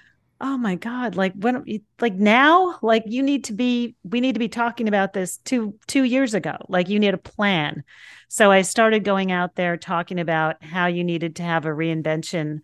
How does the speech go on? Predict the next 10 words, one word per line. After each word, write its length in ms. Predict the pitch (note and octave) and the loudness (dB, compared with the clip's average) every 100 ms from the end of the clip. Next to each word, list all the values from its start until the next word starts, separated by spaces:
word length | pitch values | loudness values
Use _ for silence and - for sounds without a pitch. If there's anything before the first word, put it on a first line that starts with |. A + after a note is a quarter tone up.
| - - - | -16 -20 -20
plan 420 | - G#3+ G3+ G3 | -2 2 4 4
in 120 | F#3 E3 | 4 4
your 140 | D#3+ | 2
back 320 | D#3 D3+ D#3 | 2 0 -2
pocket. 560 | - A3 A3+ E3 D#3 - - - _ _ _ _ _ G3+ | -2 0 0 -2 -6 -10 -20 -20 _ _ _ _ _ 2
And 440 | G3 G3 G3 F#3+ - | 6 6 4 0 -6
when 220 | F3 G3 | 0 2
I 60 | F#3+ | 2
realized 500 | F#3+ A#3+ A#3 G#3 A3 | 2 0 0 -2 -2
I 240 | F#3 F3+ | -2 -4